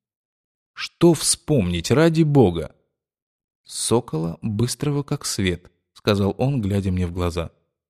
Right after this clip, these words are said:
Я почувствовал, что сердце мое замерло. "Теперь смотри на меня", велел он.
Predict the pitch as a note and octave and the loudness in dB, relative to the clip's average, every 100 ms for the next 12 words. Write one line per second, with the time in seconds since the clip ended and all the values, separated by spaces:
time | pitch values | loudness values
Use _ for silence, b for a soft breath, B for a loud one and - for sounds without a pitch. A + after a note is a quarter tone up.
0 | _ _ _ _ _ _ _ _ _ - | _ _ _ _ _ _ _ _ _ 2
1 | B2 C3 B2 E3 - D3 C3 - A#2+ - | 2 4 0 0 -2 -2 0 0 -2 0
2 | C#3 - A#2+ A#2+ A#2 G2+ F2+ E2 D2+ D2+ | -2 -2 -2 0 0 0 -2 -2 -8 -14
3 | _ _ _ _ _ _ _ _ _ - | _ _ _ _ _ _ _ _ _ -4
4 | G#2 - A#2+ B2+ C3+ B2+ A#2+ B2+ B2 B2 | -2 4 4 4 0 0 2 2 2 2
5 | B2+ B2 E2+ - _ _ F2+ F2+ F2 E2 | 2 2 0 -4 _ _ -4 -2 -2 -4
6 | D#2+ - | -8 -10